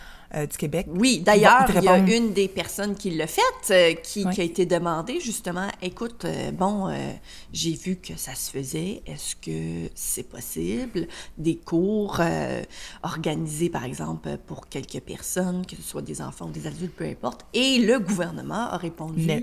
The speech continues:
Speaker 2: que non. En zone rouge, c'est interdit en ce moment. Euh, donc là, on n'a pas plus clair que ça. Et d'ailleurs, le screenshot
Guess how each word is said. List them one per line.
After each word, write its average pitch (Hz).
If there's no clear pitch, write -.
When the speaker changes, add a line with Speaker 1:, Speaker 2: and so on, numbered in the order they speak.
Speaker 2:
que 285
non. 233
En 165
zone 196
rouge, 247
c'est -
interdit 214
en 170
ce -
moment. 156
Euh, 165
donc 190
là, 226
on 196
n'a 196
pas 208
plus 196
clair 170
que 160
ça. 247
Et 180
d'ailleurs, 180
le 180
screenshot 180